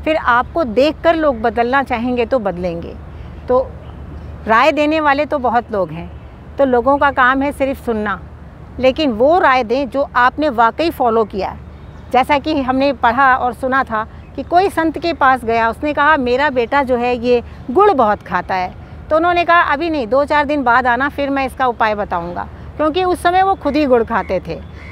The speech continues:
तो <laughs> यही बात है कि यदि आप लोगों को, का वाकई में भलाई चाहते हैं तो पहले अपने ऊपर लागू करें, आदर्शवान बने, चरित्रवान बने, अपने को बदलें।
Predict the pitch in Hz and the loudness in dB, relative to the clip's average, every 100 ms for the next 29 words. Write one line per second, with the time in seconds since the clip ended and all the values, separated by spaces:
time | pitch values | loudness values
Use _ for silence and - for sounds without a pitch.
0 | - - 320 - 320 294 359 254 233 226 | -10 -4 -2 0 2 2 2 4 2 2
1 | 254 311 - - - 302 294 339 311 311 | -2 -2 -10 -16 -6 -2 0 2 2 2
2 | 269 262 285 277 320 311 - - 311 277 | 2 2 0 -2 -4 -6 -8 0 2 4
3 | 240 233 359 403 381 302 262 269 277 214 | 4 4 -2 -2 -4 -2 -4 -2 -4 -4
4 | 277 277 247 262 - - 294 277 254 294 | -4 -4 -6 -10 -18 -8 -4 2 4 4
5 | 302 - 233 277 294 277 - 269 233 214 | 0 0 0 2 2 2 2 0 2 0
6 | 208 226 185 202 - - 240 294 285 - | -2 -4 -4 -6 -4 0 2 2 0 -4
7 | 226 220 196 185 220 262 247 240 - 262 | -2 -2 -4 -6 -8 -6 -6 -4 -2 2
8 | 262 254 208 226 - 254 320 392 339 220 | 2 0 -4 -6 -4 -4 -2 -2 2 0
9 | 180 175 - | 0 -6 -12